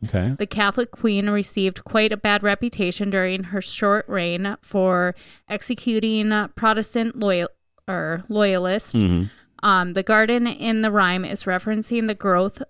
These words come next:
Speaker 2: of a graveyard. Silver bells and cockle shells are believed to be, um, euphoric for instruments of torture.
Speaker 1: Mm.
Speaker 2: And then the maids is slang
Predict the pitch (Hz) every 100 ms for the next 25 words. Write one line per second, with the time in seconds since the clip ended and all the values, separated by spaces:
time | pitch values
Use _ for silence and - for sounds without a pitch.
0 | - 202 202 233 - 226 214 240 190 185
1 | 180 170 165 208 - _ _ _ - 220
2 | 208 220 214 202 214 262 247 208 190 220
3 | 233 - 175 170 185 - _ _ _ 226
4 | 202 220 214 208 - 202 220 208 202 208
5 | 208 - _ _ _ - 202 175 151 147
6 | 160 _ _ _ _ _ _ - 220 -
7 | 214 208 - 208 185 202 - 208 208 208
8 | - - 185 - - 208 - - 247 277
9 | 285 - _ _ - - 120 - _ -
10 | 214 208 196 196 196 190 - 190 202 208
11 | 214 220 226 226 233 - - 226 214 208
12 | - 240 226 214 208 208